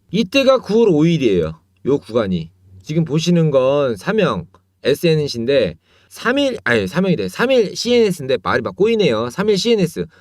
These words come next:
그럼 여러분들이 삼형 에스엔에스를 제가 추천드리고 삼일 씨엔에스를 추천드리고 여러분들에게 이 했던 구간, 이 구간에 못 잡아먹으면 구월 오일 날 추천드렸잖아요. 그러면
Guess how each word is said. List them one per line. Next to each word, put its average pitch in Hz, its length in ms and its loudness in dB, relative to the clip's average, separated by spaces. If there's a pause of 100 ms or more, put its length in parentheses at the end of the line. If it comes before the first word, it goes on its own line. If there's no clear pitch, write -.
그럼 226 200 2
여러분들이 190 800 2
삼형 247 440 0
에스엔에스를 185 800 2
제가 170 260 2
추천드리고 180 520 0
삼일 196 280 -2
씨엔에스를 190 380 0
추천드리고 180 800 2
여러분들에게 160 760 2 (440)
이 196 140 2
했던 233 260 2
구간, 120 380 -2 (300)
이 240 240 0
구간에 185 460 0
못 135 180 -2
잡아먹으면 104 840 0
구월 196 300 4
오일 151 180 2
날 165 100 4
추천드렸잖아요. 120 960 -4
그러면 147 240 -2